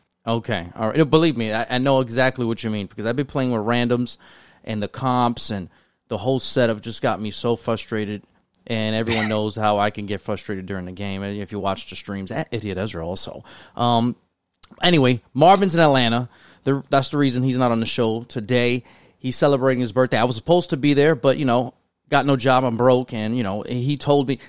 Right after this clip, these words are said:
Marvin's on some Marvin shit. Marvin books his flight, like, maybe a week and a half before. And I've been telling him for months, "Why don't you book your shit so I can book mine? Book your shit." But when, when he books his, prices go up.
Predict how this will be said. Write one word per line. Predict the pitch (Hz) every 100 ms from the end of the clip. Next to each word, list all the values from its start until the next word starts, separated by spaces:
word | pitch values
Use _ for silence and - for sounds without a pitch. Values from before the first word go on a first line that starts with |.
| - 170
Marvin's | 175 196 214 196
on | 175
some | 165 139
Marvin | 151 151 127
shit. | 120 127
Marvin | 139 160 170 156
books | 147 175 - 185
his | 156
flight, | - 151 147 -
like, | 120 120
maybe | 139 147 143 143 135
a | 123
week | 147 143
and | 123
a |
half | 117 127 117 -
before. | 117 - 131 123
And | 117
I've | 120
been | 135
telling | - 131 127
him | 117
for | - 120
months, | 131 185 139 - - - _
"Why | 127
don't | 139
you | 147
book | 139 160
your | 156
shit | - 139 -
so | 123
I | 117
can | 135
book | 117 113
mine? | 123 107 - - _
Book | 143 151
your | 151
shit." | - 131
But | 131
when, | 127 123
when | 135
he |
books | 131 180 -
his, | 180 143 - - _
prices | 160 139 - 120
go | 131 120
up. | 117 113